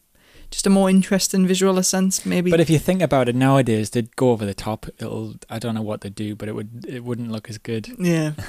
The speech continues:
Speaker 2: <laughs>
Speaker 1: probably. Aye. Yeah.
Speaker 2: One
Speaker 1: But
Speaker 2: thing
Speaker 1: they
Speaker 2: I've
Speaker 1: can
Speaker 2: got
Speaker 1: do better fly effects now, can't they?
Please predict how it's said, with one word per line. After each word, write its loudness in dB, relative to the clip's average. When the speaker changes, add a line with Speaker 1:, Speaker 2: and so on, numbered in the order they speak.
Speaker 2:
<laughs> -20
Speaker 1:
probably. 2
Aye. -2
Yeah. -2
Speaker 2:
One 2
Speaker 1:
But 0
Speaker 2:
thing 4
Speaker 1:
they 4
Speaker 2:
I've 2
Speaker 1:
can 4
Speaker 2:
got 6
Speaker 1:
do 4
better 2
fly 0
effects -4
now, -4
can't -4
they? -4